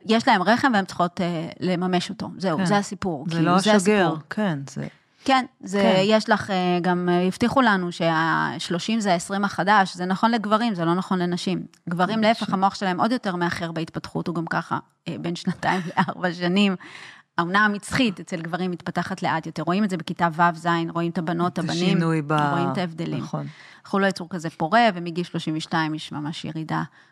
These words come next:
Speaker 1: חדה בפוריות שלנו, אז, אה,
Speaker 2: כן,
Speaker 1: אז זה הגיוני
Speaker 2: כל, כל
Speaker 1: שנשים
Speaker 2: תהליכי
Speaker 1: רוצות.
Speaker 2: השימור, אה, ביציות עכשיו.
Speaker 1: כן, זה לא טוב לביציות.
Speaker 2: זה לא,
Speaker 1: זה לא טוב.
Speaker 2: זה לא.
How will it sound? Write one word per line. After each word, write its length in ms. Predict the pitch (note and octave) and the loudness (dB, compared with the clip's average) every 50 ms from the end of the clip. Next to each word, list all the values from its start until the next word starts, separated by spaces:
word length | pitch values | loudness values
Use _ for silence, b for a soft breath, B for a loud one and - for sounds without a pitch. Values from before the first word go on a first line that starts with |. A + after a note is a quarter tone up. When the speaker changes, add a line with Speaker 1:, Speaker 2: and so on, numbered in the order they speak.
| b - | b -10
Speaker 1:
חדה 280 | - - D#3 D#3+ F#3 G#3 | -8 -4 0 2 2 2
בפוריות 520 | A3 A3+ - - F#3+ F#3+ F3+ F3 E3 - | 2 0 -6 -8 -6 -4 -4 -4 -4 -6
שלנו, 500 | - F3 D#3 D3+ D3 C#3+ D#3 D3+ C#3+ C#3 | -6 -6 -4 -4 -6 -6 -8 -10 -10 -10
אז, 160 | D#3 D#3 - | -10 -10 -8
אה, 260 | D3+ D3 C#3+ C3+ D#3 - B B B B B B B - | -6 -6 -6 -6 -8 -10 B B B B B B B -6
Speaker 2:
כן, 240 | - - E3+ D3+ D3 | -4 -2 -2 -2 -2
Speaker 1:
אז 60 | F3 F3 | -2 0
זה 80 | F#3+ | 0
הגיוני 300 | F#3+ F3 G3 G#3+ B3 D4 | 2 4 4 6 6 6
Speaker 2:
כל, 60 | B3 - F#3+ | 6 6 6
כל 80 | F3+ F3+ | 4 6
Speaker 1:
שנשים 100 | F#3 G3+ | 6 6
Speaker 2:
תהליכי 180 | F3+ F3 - G3 | 6 6 6 4
Speaker 1:
רוצות. 140 | F3+ F#3 E3+ E3 - - F3+ | 4 4 2 4 2 2 2
Speaker 2:
השימור, 480 | E3+ E3 D#3+ D#3+ D#3+ D#3 D3 D3 D3+ | 2 2 2 0 0 0 0 0 -2
אה, 40 | D3 C#3+ C#3+ C#3+ C#3 C#3 C#3+ C#3+ | -2 -2 -4 -4 -6 -6 -8 -8
ביציות 680 | - D#3 D3+ E3 E3 D#3+ - - F3+ E3+ E3 D#3 D#3 - | -6 -6 -4 -4 -4 -4 -2 -2 0 0 0 0 -4 -8
עכשיו. 340 | - - - - D#3+ D3 C#3 C#3 - _ B B B B B B B B | -10 -10 -6 -4 -4 -4 -4 -6 -12 _ B B B B B B B B
Speaker 1:
כן, 320 | - B3 C4 C#4+ B3+ G3 F3 | 2 4 4 4 4 2 -2
זה 140 | F3 F#3 G3 | 0 2 4
לא 120 | G#3 A#3+ C4 - | 6 4 6 6
טוב 200 | D#4 C#4+ C#4 D4 | 6 6 6 6
לביציות. 560 | D4 A#3+ B3+ A#3 - - B3 B3+ B3 G3+ G#3 F#3+ | 4 4 2 2 2 4 6 6 8 6 6 2
Speaker 2:
זה 220 | D3 D#3 D#3+ D#3 | -2 -2 -2 0
לא, 120 | D#3 D#3+ D#3 | 0 2 2
Speaker 1:
זה 160 | D#3+ G#3+ G#3 | 4 6 6
לא 120 | G#3+ G#3 | 6 6
טוב. 280 | G#3 - C#4 C4 A3+ F3+ | 6 6 8 8 8 6
Speaker 2:
זה 140 | E3+ E3 E3+ | 4 2 2
לא. 120 | E3 D#3 | 2 0